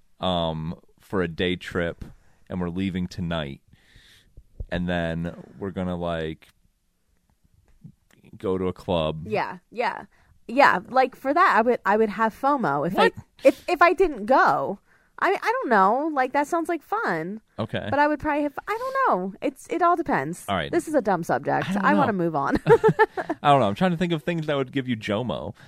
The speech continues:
Speaker 1: Like, "Hey, we're gonna drive all night and, like, party all night long."
Speaker 2: Yeah, no, that's okay. I'll, yeah,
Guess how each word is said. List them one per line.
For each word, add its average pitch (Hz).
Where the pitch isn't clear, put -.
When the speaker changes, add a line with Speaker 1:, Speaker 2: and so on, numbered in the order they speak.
Speaker 1:
Like, 117
"Hey, 135
we're 120
gonna 120
drive 104
all 101
night 98
and, 87
like, 78
party 92
all 87
night 87
long." 82
Speaker 2:
Yeah, 226
no, 175
that's 233
okay. 254
I'll, 165
yeah, 185